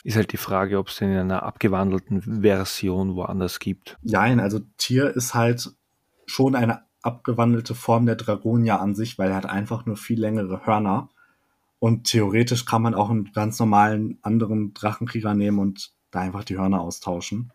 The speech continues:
Speaker 1: Weil ich grad geschaut hab, es gibt ihn tatsächlich in einem anderen Set, in einer anderen Form,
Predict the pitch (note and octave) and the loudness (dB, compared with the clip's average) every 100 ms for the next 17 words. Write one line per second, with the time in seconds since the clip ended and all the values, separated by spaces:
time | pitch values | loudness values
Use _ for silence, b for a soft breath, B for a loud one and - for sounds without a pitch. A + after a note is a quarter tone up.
0 | - G#2+ B2 - C3 - - - - C3 | -4 2 2 2 -4 0 -2 -2 -2 -2
1 | - - D3 D3 - G2+ F2+ G2 F#2 F#2 | -2 -2 -2 0 0 0 2 -2 -2 -2
2 | G2 F#2 F#2 - G2 F2+ F2+ - A2+ - | 0 2 2 2 0 0 -4 -2 -2 -2
3 | - G2 F#2 D#2+ G2+ G2 F#2 F2+ - A2+ | -2 0 0 0 2 2 2 -2 0 2
4 | - F#2+ | 2 0